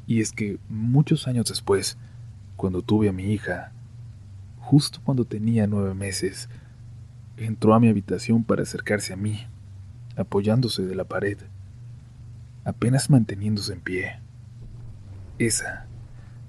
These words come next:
esa imagen ya la había visto. Me di cuenta de que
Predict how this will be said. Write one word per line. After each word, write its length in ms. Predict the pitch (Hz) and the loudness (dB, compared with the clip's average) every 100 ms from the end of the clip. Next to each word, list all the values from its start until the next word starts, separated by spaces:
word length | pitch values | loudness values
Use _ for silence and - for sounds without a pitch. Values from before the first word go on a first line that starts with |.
| - - - | -16 -16 -4
esa 200 | 113 - | 0 2
imagen 400 | 107 110 117 107 | 4 4 6 6
ya 120 | 95 | 4
la 60 | 95 | 0
había 180 | 95 98 | 0 0
visto. 500 | 101 - 92 - - - - - - - - | -2 -4 -4 -4 -8 -14 -16 -16 -16 -16 -4
Me 160 | 110 104 | 2 4
di 120 | 113 | 4
cuenta 320 | - 139 151 | 4 6 6
de 100 | 139 | 6
que 340 | - 110 104 | 2 -2 -4